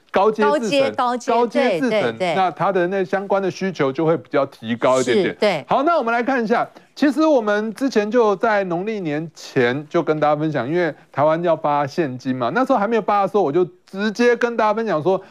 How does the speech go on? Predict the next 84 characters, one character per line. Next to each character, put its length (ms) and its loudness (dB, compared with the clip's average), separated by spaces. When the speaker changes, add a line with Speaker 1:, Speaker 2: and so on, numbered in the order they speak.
Speaker 1:
因 80 0
为 120 4
要 120 4
发 280 0
现 260 -2
金 200 -4
或 100 2
消 260 0
费 240 0
券， 240 -2
其 120 -8
实 80 -6
以 100 -6
过 220 2
去 140 -2
的 100 2
历 160 -2
史 160 -6
经 240 -6
验 180 2
啊， 160 0
看 200 0
起 100 0
来 100 2
都 240 2
是 140 -2
涨， 220 -2
所 120 2
以 40 4
我 60 2
们 100 -6
那 120 0
时 80 -2
候 60 2
就 80 2
跟 180 -2
大 80 2
家 80 2
讲 140 -4
说， 100 -4
台 220 -2
股 100 -6
上 240 -2
涨 160 -4
的 60 -10
几 200 -8
率 120 -6
是 120 -14
一 100 -2
百 300 0
趴。 320 0
那 120 2
我 60 0
们 100 0
也 80 2
帮 200 -2
大 120 0
家 60 2
画 180 0
出 120 -4
来 140 0
就 100 -6
是 140 -8
图 260 -8
嘛， 220 0
我 60 -4
们 120 -4
说 220 2
你 140 -6
看 180 -2
头 260 2
肩 280 0
底 140 -6
已 40 -10
经 200 -4
形 220 -2
成 200 0
了， 80 2
Speaker 2:
对。 100 2
嗯。 200 2
Speaker 1:
我 100 4
认 160 4
为 140 2
啊， 220 -2